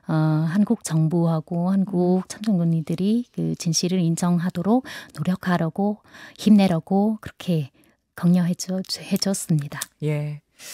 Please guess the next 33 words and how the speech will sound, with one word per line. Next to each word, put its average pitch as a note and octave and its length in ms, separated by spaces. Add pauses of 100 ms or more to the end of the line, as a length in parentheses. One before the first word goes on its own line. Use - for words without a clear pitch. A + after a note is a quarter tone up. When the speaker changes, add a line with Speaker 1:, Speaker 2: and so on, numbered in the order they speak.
(400)
Speaker 2:
오늘 F#3+ 200
여기까지 F#3+ 320
말씀을 F#3 400
듣고 G#3 400
또 B3 160 (100)
언제 A3+ 180
돌아가시게 A3 560
되는 E3 200
건가요? E3+ 680
고국으로는. D#3 800 (220)
Speaker 1:
음, F3+ 420
vậy E3+ 160
thì F3+ 300
hôm G3+ 200
nay G#3+ 160
là G3 80
mình E3 160
chia G3 140
sẻ G3 180
tới A3 140
đây. G3+ 320
Không G#3 160
biết C4+ 180
là A3+ 60
khi G#3+ 140
nào G3 200
là E3+ 80
cô G3 140
quay G3+ 160
về F3 140
Việt D#3+ 160
Nam F#3 180
ạ? F3+ 100